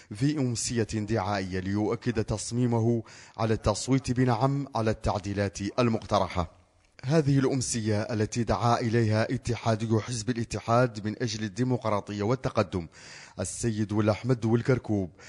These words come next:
تميزت بكلمة لمدير الحملة على مستوى الولاية ورئيس اللجنة الجهوية للتنسيق السيد سلكو والأحمد يزيد بيه، استهلها بقراءة الفاتحة ترحماً على الأمير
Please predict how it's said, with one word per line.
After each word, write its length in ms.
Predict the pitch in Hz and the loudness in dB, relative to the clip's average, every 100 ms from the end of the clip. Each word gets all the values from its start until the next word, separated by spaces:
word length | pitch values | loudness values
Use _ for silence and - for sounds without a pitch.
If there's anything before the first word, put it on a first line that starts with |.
| - - | -20 -8
تميزت 560 | 160 165 175 139 139 123 | 0 2 4 2 0 -2
بكلمة 480 | 131 131 123 123 120 | -4 0 2 2 2
لمدير 520 | 139 120 104 104 117 | 0 0 0 2 2
الحملة 580 | 117 104 - 135 117 104 | 2 0 -2 0 2 2
على 340 | 92 98 104 101 | 2 2 0 0
مستوى 460 | 127 - 123 113 | -2 -2 0 4
الولاية 500 | 110 123 104 92 82 - - - | 4 4 4 2 -2 -8 -20 -10
ورئيس 440 | - 98 113 107 113 | -4 -2 -2 -4 -2
اللجنة 340 | 104 104 110 - | -2 -2 -2 -2
الجهوية 580 | 101 101 113 117 131 110 | -4 0 4 4 4 0
للتنسيق 560 | 117 120 107 - 131 | 0 -4 -2 -2 0
السيد 400 | 107 - 123 107 | 0 0 -2 -2
سلكو 520 | 107 - 120 - 117 104 - - - | -2 -2 0 2 2 0 -12 -18 -2
والأحمد 580 | 110 110 120 120 113 - | 0 2 2 2 -2 -2
يزيد 320 | 113 95 110 107 | -6 -2 -2 0
بيه، 300 | 110 95 82 _ _ - - - - | 0 0 -4 _ _ -20 -20 -10 -4
استهلها 580 | 131 160 139 131 123 127 | 0 4 4 4 4 4
بقراءة 520 | 113 - 110 123 117 120 | 2 -2 0 2 2 0
الفاتحة 480 | 101 127 120 104 | 2 2 0 -4
ترحماً 600 | 113 113 127 - 120 110 110 | -2 -2 -2 -2 0 0 0
على 180 | 101 | -2
الأمير 500 | 101 104 110 123 110 | -2 0 2 4 2